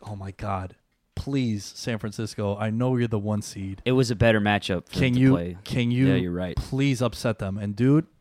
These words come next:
Speaker 1: no, sorry, Green Bay was the one seed 'cause they were fifteen and one.
Speaker 2: Yep, so we had already beaten them.
Speaker 1: So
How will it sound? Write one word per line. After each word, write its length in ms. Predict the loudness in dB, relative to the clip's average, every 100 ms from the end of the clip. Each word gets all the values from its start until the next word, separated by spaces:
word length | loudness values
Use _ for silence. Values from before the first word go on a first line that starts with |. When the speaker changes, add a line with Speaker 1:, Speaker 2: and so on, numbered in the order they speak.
| _ -6
Speaker 1:
no, 140 | -4
sorry, 440 | 4 6 6 4 -6
Green 280 | 2 4 6
Bay 240 | 8 8 8
was 160 | 4
the 80 | 2
one 180 | 0 -2
seed 220 | -4 -8
'cause 100 | 2
they 80 | 4
were 100 | 4
fifteen 400 | 2 -4 -4 -4
and 140 | -2
one. 300 | 0 0 -2 _ _ _ -8
Speaker 2:
Yep, 200 | -6 -4
so 80 | 2
we 140 | 6
had 80 | 8
already 180 | 8 6
beaten 300 | 2 0 2
them. 320 | 2 0 -4
Speaker 1:
So 400 | 4 8 8